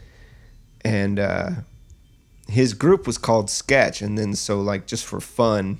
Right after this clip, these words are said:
in the group thread between the six of us, I named the, the thread Super Sketch. And James just decided to, like,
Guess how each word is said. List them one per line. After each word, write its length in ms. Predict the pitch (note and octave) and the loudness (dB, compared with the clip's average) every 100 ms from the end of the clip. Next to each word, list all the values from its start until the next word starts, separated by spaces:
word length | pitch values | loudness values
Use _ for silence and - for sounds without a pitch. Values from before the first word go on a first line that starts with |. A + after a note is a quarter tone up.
| - | -6
in 160 | A2 | -4
the 60 | G#2 | -4
group 320 | G2+ A2 A#2 | -2 -2 -2
thread 320 | - G#2 F#2 | -2 -2 -2
between 320 | F#2+ F#2 G#2+ G2 | -2 -6 -6 -6
the 80 | |
six 320 | - - G#2 - | -6 -6 -8 -8
of 80 | |
us, 180 | E2+ F2 - | -8 -8 -6
I 100 | G2+ | -6
named 440 | G2 G2 G2 G2 - | -4 -4 -4 -6 -10
the, 220 | E2 E2 - - | -12 -12 -14 -16
the 120 | F#2 | -16
thread 540 | - G#2 G#2 F#2 E2+ - - - | -10 -4 -2 -2 -6 -16 -20 -16
Super 360 | - C#3 C3 | -4 -2 -2
Sketch. 520 | G2 - F2+ - - - - _ - - - - - - - - - - - | -6 -6 -6 -8 -12 -20 -20 _ -20 -20 -20 -20 -20 -20 -20 -20 -20 -14 -2
And 260 | A#2+ A#2 G2+ | 0 2 0
James 400 | B2 C#3 E3 - | 2 4 4 0
just 260 | A2+ - | -6 -6
decided 460 | A2 - A2 A2 G2 | -8 -2 0 0 0
to, 60 | |
like, 300 | G2+ F#2+ F#2+ | -2 -4 -4